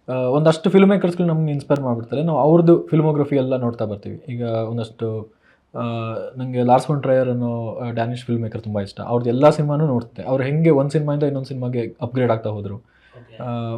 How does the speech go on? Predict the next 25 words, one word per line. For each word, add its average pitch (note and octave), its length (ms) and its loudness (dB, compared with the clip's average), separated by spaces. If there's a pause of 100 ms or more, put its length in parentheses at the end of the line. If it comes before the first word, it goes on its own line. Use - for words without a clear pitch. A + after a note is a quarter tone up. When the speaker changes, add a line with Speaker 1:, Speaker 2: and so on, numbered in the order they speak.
Speaker 1:
ಮತ್ತೆ B2 220 -6
ಅದೇ D3 220 4
ತರ F3 420 8
ಸುಮಾರು D#3+ 340 4
ಜನ, D#3+ 140 4
ಆ, C3+ 300 2
ಅಬ್ಬಾಸ್ C3 260 4
ಕಿರೋಸ್ತಮಿ, A#2+ 420 -4
ಅಸ್ಗರ್ A#2 280 -2
ಫರಾದಿ, G#2 540 -6
so, A2 320 -8
ಆ, A#2 40 -8
ಮತ್ತೆ A#2 260 -10
ಕೊ-, C3 140 0
ಒಂದಷ್ಟು D3 300 -2
ಕೊರಿಯನ್, F3+ 360 6
ಇರಾನಿಯನ್ D#3 600 2
ಮತ್ತೆ, C#3+ 240 -4
ಆ, B2+ 460 -4 (400)
ಈ D3 60 -2
ಥರದ E3 140 4
ಸಿನಿಮಾಗಳನ್ನೆಲ್ಲ E3+ 500 4
ಫಾಲೋ C#3+ 240 4
ಮಾಡ್ತಾ B2+ 260 -6
ಹೋದಾಗ A2 220 -4